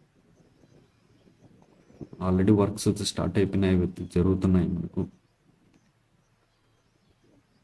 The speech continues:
ఈ రోడ్డు కొంచెం ఏర్పాటు చేస్తున్నారు, ఎందుకంటే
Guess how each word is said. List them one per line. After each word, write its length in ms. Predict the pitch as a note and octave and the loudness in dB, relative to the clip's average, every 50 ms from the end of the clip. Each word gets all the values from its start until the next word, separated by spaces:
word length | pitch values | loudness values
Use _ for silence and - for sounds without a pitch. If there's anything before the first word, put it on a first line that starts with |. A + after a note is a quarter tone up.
| _ F#2 | _ -4
ఈ 40 | F2+ F2 | -2 0
రోడ్డు 260 | F#2+ F#2+ G2 G2+ G#2+ A2 G#2 | 2 2 4 4 4 4 4
కొంచెం 240 | A2 G2+ F2+ F#2+ G#2 F#2+ F#2 F#2 F#2 F#2 | 2 0 0 2 2 4 4 4 4 4
ఏర్పాటు 280 | F#2 F#2 A2 G#2+ G#2 G#2+ | 4 4 2 2 4 4
చేస్తున్నారు, 380 | G#2 G2 - - G#2+ G#2 F#2+ F2 F#2 | 2 2 2 0 -2 0 2 2 2
ఎందుకంటే 320 | F#2 G2 F#2+ G2 F#2+ F#2+ | 2 2 0 0 0 0